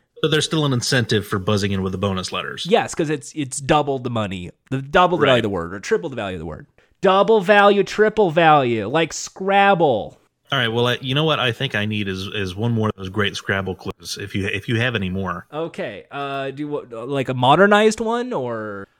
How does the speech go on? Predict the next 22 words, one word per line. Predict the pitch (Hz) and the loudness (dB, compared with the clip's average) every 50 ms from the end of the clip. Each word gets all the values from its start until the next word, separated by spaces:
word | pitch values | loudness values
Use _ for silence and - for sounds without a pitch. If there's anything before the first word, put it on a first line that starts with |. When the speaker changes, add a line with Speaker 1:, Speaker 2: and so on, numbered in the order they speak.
| _ 147 | _ -8
Speaker 2:
okay, | 165 165 151 127 | -8 -6 -2 2
Speaker 1:
You, | 120 127 | 2 4
Speaker 2:
okay, | 123 135 | 4 4
Speaker 1:
you | 123 120 | 4 4
know, | 120 131 | 6 6
Speaker 2:
okay, | 156 147 | 4 4
Speaker 1:
just | 131 160 151 - | 4 2 0 2
wh- | - - | 2 2
Speaker 2:
okay, | 151 - 123 123 | 2 2 0 0
Speaker 1:
whatever | 131 135 147 190 233 | 0 2 2 2 2
you | 214 175 151 | 2 2 2
have | 139 139 - | 0 2 4
Speaker 2:
okay, | 208 269 262 131 - 277 | 4 4 4 4 2 4
Speaker 1:
laying | 277 254 - | 4 4 4
around. | - 98 110 104 87 - - - _ _ _ _ - | 2 0 0 -4 -6 -8 -10 -16 _ _ _ _ -10
Speaker 2:
okay. | - 220 233 226 - 240 226 170 139 127 - _ _ _ _ _ _ - | -8 -8 -8 -8 -10 -8 -8 -8 -10 -10 -14 _ _ _ _ _ _ -8
He's | - - 247 247 226 - | -2 2 4 4 4 2
always | 208 - 220 269 320 359 294 220 185 185 185 214 214 - | 4 8 12 12 12 12 12 10 8 8 8 6 4 2
a | - 254 247 | 4 4 4
truth | 240 - - - 294 339 381 359 - - | 4 4 -2 2 6 10 10 8 8 6
teller, | - - 220 185 156 139 123 113 104 92 82 - - _ _ _ _ _ _ - | 2 6 6 8 8 8 6 6 4 0 -4 -8 -14 _ _ _ _ _ _ -10
Chuck. | - - - 370 359 359 359 349 339 320 302 285 247 220 190 165 139 - - - | -8 0 6 8 10 12 12 12 10 10 8 8 8 8 6 6 4 0 -2 -6